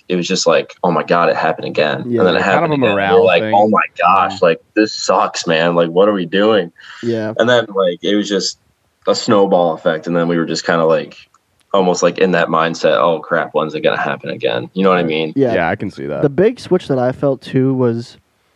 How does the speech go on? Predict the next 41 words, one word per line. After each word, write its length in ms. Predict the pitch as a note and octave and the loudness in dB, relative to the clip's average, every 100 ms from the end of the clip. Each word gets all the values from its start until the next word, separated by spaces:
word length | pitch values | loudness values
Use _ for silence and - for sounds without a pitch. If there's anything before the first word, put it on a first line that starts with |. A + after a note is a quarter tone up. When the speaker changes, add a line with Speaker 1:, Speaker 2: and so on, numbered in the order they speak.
| - _ _ _ - | -20 _ _ _ -10
Speaker 2:
it 80 | C#3 | -2
felt 200 | F#3+ G3 | 0 0
like 160 | G#3 | 0
when 80 | F3+ | -2
we 100 | D#3 | -2
came 300 | - F3+ F#3 | -2 -4 0
out 280 | D3 C3+ - | 0 0 -4
at 40 | |
the 80 | B2 | -10
beginning 200 | C#3 C3+ | -6 -4
of 40 | |
the 60 | B2+ | -4
season, 500 | - B2+ A2+ G#2+ G#2 | -6 -8 -8 -12 -10
you 40 | - | -4
know, 60 | |
it 40 | B2 | -2
was 20 | |
a 40 | B2 | 0
very 180 | C3 C#3 | -2 -2
new 160 | C3+ | -4
team 240 | C3 C3 A#2+ | -4 -8 -8
for 80 | A#2+ | -8
me. 60 | |
I'm 80 | A2 | -8
used 140 | B2+ | -6
to 60 | B2+ | -4
having 220 | B2 A2+ | -4 -4
Noah 300 | A2+ A#2 A#2 | -2 -2 -2
and 120 | A2+ | -4
Steve 280 | A2 - A#2+ | -8 -8 -6
next 200 | A2+ A2+ | -6 -8
to 60 | - | -8
me, 80 | A2 | -8
and 100 | A2+ | -6
this, 160 | A#2+ - | -8 -4
now 180 | A#2 | -2
it 40 | A#2 | -2
was 100 | A2+ | -4
Trevor 320 | - A2+ A2 | -6 -6 -6
and 120 | G#2+ | -8
you. 260 | A2 G#2+ | -8 -8